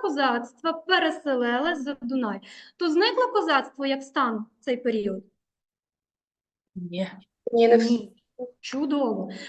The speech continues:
Speaker 1: Але ви мені скажете, е, Наталя Олександрівна, так це ж там десь, а ми говоримо про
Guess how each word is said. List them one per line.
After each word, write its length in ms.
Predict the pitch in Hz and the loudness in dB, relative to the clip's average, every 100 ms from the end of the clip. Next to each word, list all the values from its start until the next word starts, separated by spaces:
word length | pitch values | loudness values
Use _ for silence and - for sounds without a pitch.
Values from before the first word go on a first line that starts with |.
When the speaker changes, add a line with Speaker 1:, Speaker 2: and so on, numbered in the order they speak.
| - | -10
Speaker 1:
Але 240 | 226 311 | -2 0
ви 80 | 523 480 | 2 4
мені 160 | 359 | 4
скажете, 600 | 330 - 294 254 220 220 | 0 -2 0 0 -2 -8
е, 40 | - _ _ _ - | -16 _ _ _ -8
Наталя 600 | 226 214 208 202 349 403 | -6 -4 -6 -4 0 0
Олександрівна, 680 | 359 - 269 247 214 208 208 | 0 0 0 0 -2 -4 -4
так 260 | 427 427 | -6 -2
це 120 | 440 | 0
ж 200 | 403 285 | 0 -2
там 300 | - 311 294 226 | 2 2 2 0
десь, 520 | 269 247 - - - | 0 0 -6 -14 -12
а 80 | 247 | -4
ми 200 | 247 381 | 0 2
говоримо 680 | 403 262 254 302 381 330 - | 0 -2 -2 0 0 0 -2
про 500 | 240 262 285 330 | 0 2 2 0